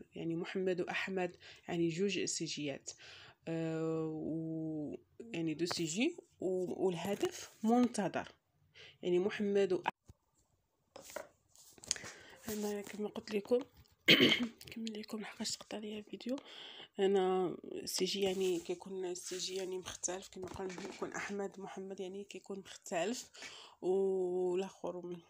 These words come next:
والهدف كيكون منتظر. بالنسبه للثاني اللي كيكون، اللي كي-،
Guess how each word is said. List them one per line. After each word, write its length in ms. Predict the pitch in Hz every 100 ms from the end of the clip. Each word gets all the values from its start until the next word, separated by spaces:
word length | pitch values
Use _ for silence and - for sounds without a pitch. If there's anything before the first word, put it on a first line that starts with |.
| 175 -
والهدف 800 | 165 170 175 175 190 202 233
كيكون 400 | 233 208 - 202
منتظر. 540 | 196 208 - 165 151 147 - - - -
بالنسبه 480 | 170 190 - - 170
للثاني 540 | 170 - 180 185 190
اللي 220 | 180 180
كيكون، 380 | 180 160 165 160
اللي 140 | 170
كي-، 140 | 170